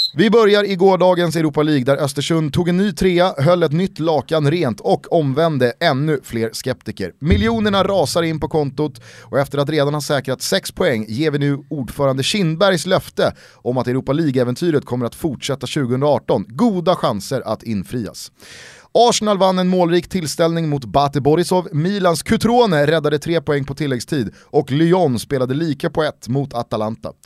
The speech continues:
Världens bästa anfallare Alexander Kokorin tvålade till Sociedad.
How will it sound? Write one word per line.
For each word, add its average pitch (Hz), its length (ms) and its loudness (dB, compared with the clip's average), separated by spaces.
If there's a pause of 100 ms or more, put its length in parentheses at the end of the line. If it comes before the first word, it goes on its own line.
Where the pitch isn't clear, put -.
(320)
Världens 190 420 2
bästa 170 340 2
anfallare 170 540 2
Alexander 156 680 0
Kokorin 160 760 2
tvålade 151 440 2
till 147 320 -2
Sociedad. 170 760 0